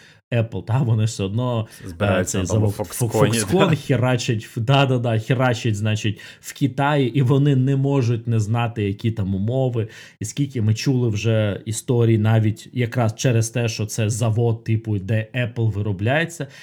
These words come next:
Speaker 1: скільки там було самогубств,
Speaker 2: Мгм.
Speaker 1: через те, що люди просто, ну, ну,
Speaker 2: Їх
Speaker 1: все,
Speaker 2: же там
Speaker 1: вони
Speaker 2: тримають
Speaker 1: просто
Speaker 2: там,
Speaker 1: там
Speaker 2: е, б-, нескінченно на роботі,
Speaker 1: Так.
Speaker 2: тому що, типу, треба
Speaker 1: Їх не,
Speaker 2: встигнути
Speaker 1: да, їх
Speaker 2: виробити.
Speaker 1: н-, так, і через те, що вони мають ще встигнути все це на-, нафігачити,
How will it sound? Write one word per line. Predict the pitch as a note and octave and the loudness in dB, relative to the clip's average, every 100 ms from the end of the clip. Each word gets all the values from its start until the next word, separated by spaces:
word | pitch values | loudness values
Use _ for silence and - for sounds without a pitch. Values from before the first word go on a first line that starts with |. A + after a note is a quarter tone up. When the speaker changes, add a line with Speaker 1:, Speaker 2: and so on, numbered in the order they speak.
| - | -20
Speaker 1:
скільки | - - A2 A#2+ | -12 -6 -4 -2
там | A#2 A2+ | 0 0
було | A2+ A2+ | 2 0
самогубств, | A2+ G#2+ G2+ B2 E3+ E3+ - _ _ - | 0 -2 -2 -2 -2 -4 -14 _ _ -8
Speaker 2:
Мгм. | G2+ G#2+ | -6 -2
Speaker 1:
через | A#2 A2+ | -2 -2
те, | C#3+ | -4
що | D3 A2 | -2 -2
люди | A#2+ C3 | -2 -2
просто, | - A2+ B2 - G#2 | -2 -4 -4 -4 -4
ну, | A#2 G2+ G2+ | -4 -4 -4
ну, | |
Speaker 2:
Їх | G#2+ | -4
Speaker 1:
все, | A2+ G#2+ | -2 -2
Speaker 2:
же | F#2 | -2
там | G#2 | -2
Speaker 1:
вони | G2 | -2
Speaker 2:
тримають | G#2+ F#2+ G2 F#2+ | -2 0 -2 -2
Speaker 1:
просто | F2+ F2 | -6 -6
Speaker 2:
там, | F2 | -6
Speaker 1:
там | F2 | -8
Speaker 2:
е, | |
б-, | D#2+ G2 F#2+ | -8 -10 -8
нескінченно | F#2+ F2 - F#2 - F#2 F2+ | -10 -10 -10 -10 -8 -8 -6
на | E2+ | -6
роботі, | F2 F2 E3+ | -4 0 0
Speaker 1:
Так. | E3+ | -2
Speaker 2:
тому | F2+ F2 | -4 -6
що, | F#2+ | -8
типу, | - - F2 | -8 -8 -6
треба | B2+ | -2
Speaker 1:
Їх | B2+ - | 0 2
не, | D3 | 2
Speaker 2:
встигнути | F2 F#2+ | 0 -2
Speaker 1:
да, | D3+ C#3 | 0 2
їх | A#2 | 2
Speaker 2:
виробити. | A2+ C3+ C3+ | 0 -2 -2
Speaker 1:
н-, | C#3 - _ | -2 -8 _
так, | - F3+ F3 D3 | 0 2 2 2
і | C#3 | 0
через | - D3 - | 2 0 2
те, | E3 | 2
що | D3 D3+ | 2 2
вони | B2+ C#3 C#3+ | 2 4 4
мають | C3+ C3 B2+ | 4 2 0
ще | B2+ | -2
встигнути | - - B2+ B2 A2+ | -2 2 4 2 0
все | A2 - B2 | -2 -2 -2
це | B2 | 0
на-, | A2+ A2+ A2 G#2+ G#2 G#2 - - - | 2 2 2 0 0 -4 -6 -12 -2
нафігачити, | A2+ A2+ C3 C3 A#2+ A#2+ A2+ | 0 2 2 2 2 -2 -2